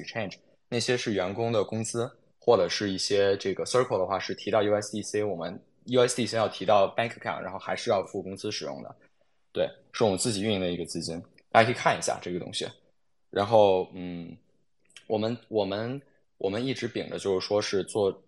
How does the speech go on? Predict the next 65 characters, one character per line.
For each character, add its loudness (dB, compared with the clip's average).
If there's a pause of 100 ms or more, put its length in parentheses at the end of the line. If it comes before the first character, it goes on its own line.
(120)
大 -4
事、 -4
做 -4
实 -6
业 0
的， -8 (240)
这 -2
个 -2 (440)
就 -10
是 -4 (120)
大 4
家 6
自 -2
己 -4
心 -2
里 -4
肯 -6
定 -4
是， -2 (120)
嗯， -6 (220)
可 4
以 8
有 8
把 8
秤， -4
可 -2
以 2
看 -2
一 -8
看。 -8 (600)
对。 6 (1200)
还 8
有 4
一 0
个 -2
东 -4
西 -6
就 -6
是， -8
其 -8
实 -2
我 0
们 -10
这 -4
边 0
已 -8
经 -6
就 -6
是， -4 (640)
怎 -4
么 -6
说 -2
呢？ -2
一 -2
上 0
来 2
其 -6
实 -8
我 -6
们 -14
就 -6
被 0
威 -2
胁 -6
了， -6